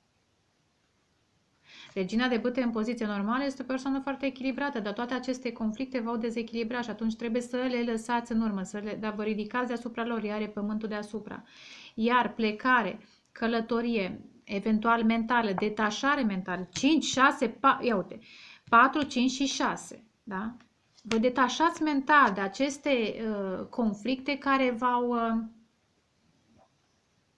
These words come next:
dezechilibrat și financiar,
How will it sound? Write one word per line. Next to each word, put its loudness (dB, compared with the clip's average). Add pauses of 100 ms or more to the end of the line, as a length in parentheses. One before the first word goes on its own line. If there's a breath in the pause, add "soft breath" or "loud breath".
(2250)
dezechilibrat -2
și -6
financiar, -2